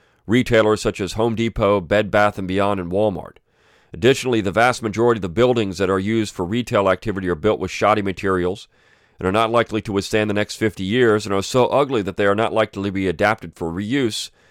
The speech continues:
into the coming decades. Our once beautiful towns, villages, and farms have been cheapened by outside influencers and investors determined to extract profits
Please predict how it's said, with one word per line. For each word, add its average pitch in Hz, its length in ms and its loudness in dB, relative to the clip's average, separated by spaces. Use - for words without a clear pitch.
into 95 160 -10
the 101 80 -6
coming 90 300 -4
decades. 92 600 -2
Our 92 160 2
once 110 260 2
beautiful 110 320 -4
towns, 110 360 0
villages, 104 420 2
and 92 120 -8
farms 107 360 2
have 92 100 -10
been 92 140 -4
cheapened 95 440 -6
by 90 160 2
outside 98 360 2
influencers 85 680 -6
and 78 80 -10
investors 80 680 -2
determined 117 360 0
to 104 100 -2
extract 104 420 -2
profits 113 580 -4